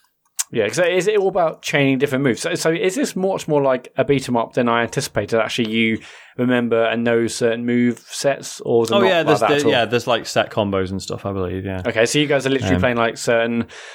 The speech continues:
Speaker 1: combination of buttons in order to do certain moves and chain them in a way that you know would work in battle scenarios. Is that what you're doing?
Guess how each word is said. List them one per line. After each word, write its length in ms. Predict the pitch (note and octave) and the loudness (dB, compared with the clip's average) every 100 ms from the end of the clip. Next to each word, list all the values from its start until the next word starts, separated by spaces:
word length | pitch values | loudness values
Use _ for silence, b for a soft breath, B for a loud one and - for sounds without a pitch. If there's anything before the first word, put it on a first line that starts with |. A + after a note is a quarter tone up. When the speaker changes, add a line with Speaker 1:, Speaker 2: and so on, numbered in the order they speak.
| B | B
Speaker 1:
combination 440 | - B2+ A#2+ A#2+ B2 | 0 2 2 2 0
of 40 | |
buttons 260 | B2 A#2 A2+ | 0 0 0
in 80 | A#2+ | 2
order 360 | A#2 A2+ A2+ | 2 4 2
to 140 | A2 A#2 | 0 0
do 120 | A#2 | 0
certain 280 | A2+ A2+ A#2 | 2 0 0
moves 420 | G#2+ A2 G#2+ - | 0 0 -2 -6
and 100 | G#2+ | -6
chain 280 | - A2 A2 | -4 -2 -2
them 200 | G#2+ A2 | -2 -2
in 120 | G#2+ | -2
a 60 | |
way 280 | G#2+ G#2+ G#2+ | 0 2 2
that 160 | G#2+ A2 | 0 -4
you 140 | A2 | -4
know 180 | A2 G#2+ | 0 0
would 160 | G#2+ G#2+ | 0 0
work 340 | G#2 G2 - | 0 -2 -8
in 120 | - | -8
battle 240 | G#2+ A2+ A#2 | -2 0 -2
scenarios. 580 | - A2+ G#2+ G2+ G2 G2+ | -2 -2 -2 -4 -6 -6
Is 60 | |
that 120 | A2 - | -6 -2
what 60 | |
you're 100 | A2+ | 0
doing? 300 | A2+ G2 - | 0 0 -6